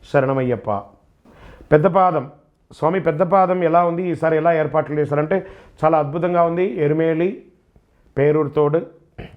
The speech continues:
కాళికట్టి ఆశ్రమం, అఴుదా, అఴుదా ఏట్రం, అఴుదా ఎరక్కం, కరిగిలాందోడు, కరిమల ఏట్రం, ఇంజిపారకోట, కరిమల ఎరక్కం, పెరియానవట్టం,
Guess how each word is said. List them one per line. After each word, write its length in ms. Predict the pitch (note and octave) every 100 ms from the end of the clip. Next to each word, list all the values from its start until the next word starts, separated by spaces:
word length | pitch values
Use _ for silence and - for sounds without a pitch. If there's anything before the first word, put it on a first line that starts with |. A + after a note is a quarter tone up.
| -
కాళికట్టి 420 | C3 C#3+ C#3+ C#3 C#3+
ఆశ్రమం, 380 | C3 - C3+ D3 - _ _ _ _
అఴుదా, 340 | - C3 C3+ D3+ - - -
అఴుదా 220 | B2 C#3 C3
ఏట్రం, 320 | B2+ B2+ D3+ D3+ - _ _ _ _ _ _ _ _ _ _ _ - - A#2+
అఴుదా 240 | B2+ C#3 B2+
ఎరక్కం, 320 | B2+ B2+ D#3 E3 - _ _ _ _ _ _ - -
కరిగిలాందోడు, 580 | C3 C#3 C#3 C#3 C#3+ E3 - _ _ _ -
కరిమల 260 | C3 C#3 C#3+ C#3
ఏట్రం, 260 | C#3 D#3 D#3+ - _ - B2+
ఇంజిపారకోట, 640 | B2 C3+ C#3+ C3+ D3 D3 D3
కరిమల 240 | C3 C3 B2 A#2
ఎరక్కం, 320 | B2+ - D3 D3 - _ _ -
పెరియానవట్టం, 680 | B2 C#3 C#3+ C#3 C3+ D3+